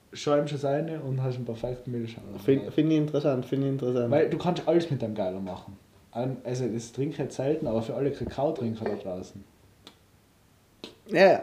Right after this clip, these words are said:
Speaker 2: aber Ka-, also Kakao ist auch sowas für, für mich, das ist ausgearbeitet. Die
Speaker 1: Kannst
Speaker 2: Rollmilch,
Speaker 1: du
Speaker 2: Kakao, passt,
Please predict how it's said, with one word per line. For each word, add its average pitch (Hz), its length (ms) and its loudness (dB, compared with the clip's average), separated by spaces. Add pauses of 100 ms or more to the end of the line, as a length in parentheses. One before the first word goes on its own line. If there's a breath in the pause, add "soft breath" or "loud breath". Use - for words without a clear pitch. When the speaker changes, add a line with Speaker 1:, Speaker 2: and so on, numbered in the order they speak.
Speaker 2:
aber 135 220 8
Ka-, - 220 0
also 165 200 12 (420)
Kakao 156 360 12
ist 156 100 12
auch 147 100 12
sowas 143 240 12
für, 123 140 2
für - 240 -2
mich, 135 320 6
das 120 160 6
ist 120 340 4
ausgearbeitet. 107 720 4 (360)
Die - 100 -4
Speaker 1:
Kannst 131 140 12
Speaker 2:
Rollmilch, 147 220 10
Speaker 1:
du - 60 -4 (100)
Speaker 2:
Kakao, 127 340 8 (140)
passt, 117 260 0